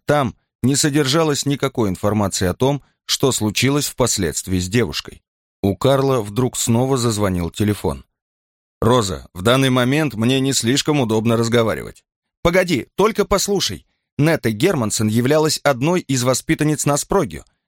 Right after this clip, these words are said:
Она находилась там с пятьдесят пятого по пятьдесят девятый год. Ну, как тебе?» «Могу сказать, что у меня было предчувствие», признался Мёрк, взвешивая журнал на руке. Он был довольно лёгким.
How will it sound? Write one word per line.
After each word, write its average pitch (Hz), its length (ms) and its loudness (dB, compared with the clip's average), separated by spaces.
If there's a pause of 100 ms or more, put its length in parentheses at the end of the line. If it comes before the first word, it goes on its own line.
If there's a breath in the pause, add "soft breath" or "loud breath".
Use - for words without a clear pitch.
(140)
Она 170 220 2
находилась 156 540 0
там 113 180 0
с - 100 -6
пятьдесят 147 560 0
пятого 180 380 0
по 131 160 -2
пятьдесят 147 480 0
девятый 147 420 2
год. 117 240 -2
Ну, 208 140 4
как 160 200 2
тебе?» 175 280 0 (600)
«Могу 107 320 2
сказать, 131 380 2
что - 160 -2
у 127 60 4
меня 123 240 2
было 120 240 2
предчувствие», - 800 -4 (480)
признался 92 540 0
Мёрк, 113 440 0
взвешивая 120 600 0
журнал 95 400 0
на 90 140 -2
руке. - 380 -6 (520)
Он 156 220 2
был 143 180 2
довольно 110 420 0
лёгким. - 540 -4